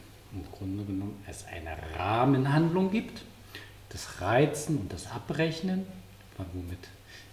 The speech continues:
denselben Zahlenwerten operiert wird und je nach Skat, Laune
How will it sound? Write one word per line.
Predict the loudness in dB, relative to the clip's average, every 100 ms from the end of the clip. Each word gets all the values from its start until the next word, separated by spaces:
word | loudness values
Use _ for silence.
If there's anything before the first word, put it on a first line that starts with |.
| -14
denselben | -8 -2 0 2 0
Zahlenwerten | -2 -2 0 0 0 -4 -6
operiert | -10 -10 -4 -2 -2 -4 -10
wird | -4 0 2 0 -6 -14 -18 -20 -20 -20 -20 -18 -16 -16 -16 -18 -10
und | -8 -8 -10 -16 -20 -20 -20 -20 -4
je | 0
nach | 2 0
Skat, | -6 -6 -2 0 0 -4 -12 -16 -8
Laune | -4 0 0 2 0 0